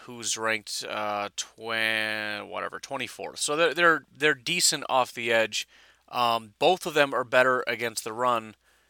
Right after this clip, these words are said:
than as pass rushers. So there's not a huge amount of pass rush, but neither do the Vikings have a lot of pass rush. What they do have is the ability to say, "You know what? We're gonna take away the run," because, again,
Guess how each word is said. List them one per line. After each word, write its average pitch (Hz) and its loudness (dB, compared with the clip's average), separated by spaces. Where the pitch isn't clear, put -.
than 113 -4
as 120 2
pass 117 0
rushers. 101 -8
So 151 -6
there's 180 -2
not 233 6
a 160 0
huge 147 -6
amount 123 2
of - -4
pass 127 4
rush, 98 -6
but 117 -2
neither 170 -2
do 160 0
the 135 -2
Vikings 127 4
have 104 -4
a 95 -8
lot 92 -4
of 87 -12
pass 92 -4
rush. - -8
What 135 0
they 139 4
do 240 2
have 139 10
is 120 0
the 131 2
ability 131 2
to 131 -4
say, 120 2
"You 123 -4
know 147 0
what? 147 6
We're 131 0
gonna 175 2
take - 0
away 160 2
the 180 -4
run," 117 2
because, 113 -8
again, 117 -2